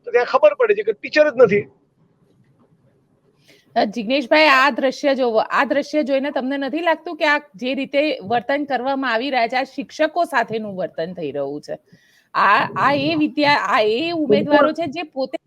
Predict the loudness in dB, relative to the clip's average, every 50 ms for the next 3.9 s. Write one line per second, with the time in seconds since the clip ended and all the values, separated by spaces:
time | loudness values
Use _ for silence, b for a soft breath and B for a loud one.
0 | _ _ _ _ _ -8 -6 -4 -4 -4 -2 -4 -2 0 0 0 0 0 0 0
1 | 0 2 0 0 0 -2 -4 -4 -6 -8 -8 -8 b b b b b b -10 -4
2 | -2 -2 -2 -2 -2 -2 0 0 2 4 4 4 6 6 6 6 6 4 2 0
3 | 0 4 4 4 4 4 4 4 4 6 6 6 6 6 6 6 4 0